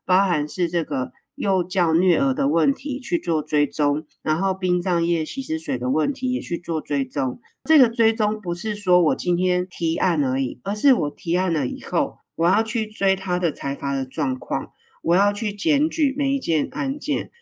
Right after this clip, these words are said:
追财阀状况的时候，当然对方就会有很多的借口不去做财阀，你要跟他做这样子的一个攻防。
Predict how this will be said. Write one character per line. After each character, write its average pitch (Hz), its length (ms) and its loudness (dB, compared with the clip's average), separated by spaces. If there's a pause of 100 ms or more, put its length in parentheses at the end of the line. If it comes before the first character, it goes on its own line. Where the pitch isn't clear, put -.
(200)
追 226 180 4
财 196 160 0
阀 160 140 0
状 175 160 0
况 175 140 2
的 160 60 0
时 175 40 0
候， 165 80 0
当 165 160 0
然 147 100 2
对 165 140 2
方 147 180 0
就 151 160 2
会 151 120 2
有 135 100 4
很 139 180 0
多 151 160 0
的 143 140 2
借 143 260 4
口 - 240 -6
不 - 160 -12
去 156 160 0
做 151 200 0
财 - 240 -6
阀， - 160 0
你 151 100 6
要 165 180 4
跟 - 140 -2
他 - 160 2
做 214 180 0
这 - 80 -2
样 - 140 0
子 - 80 -10
的 - 80 -4
一 120 40 -4
个 139 120 -2
攻 - 380 -2
防。 - 240 -2